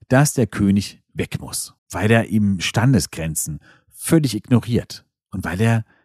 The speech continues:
der Liebe wegen jetzt diese kleine Wärterstochter heiratet. Beim einfachen Volk ist aber Karin durchaus beliebt.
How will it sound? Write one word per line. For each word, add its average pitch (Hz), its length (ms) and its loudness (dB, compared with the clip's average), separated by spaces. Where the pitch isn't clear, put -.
der 92 120 -2
Liebe 113 540 0
wegen 87 460 -6
jetzt - 260 -20
diese 120 260 -4
kleine 107 640 0
Wärterstochter 80 1000 -6
heiratet. - 800 -12
Beim 92 160 0
einfachen 95 420 2
Volk 170 320 0
ist 220 60 -4
aber 180 140 0
Karin 143 360 2
durchaus 135 280 0
beliebt. 113 560 0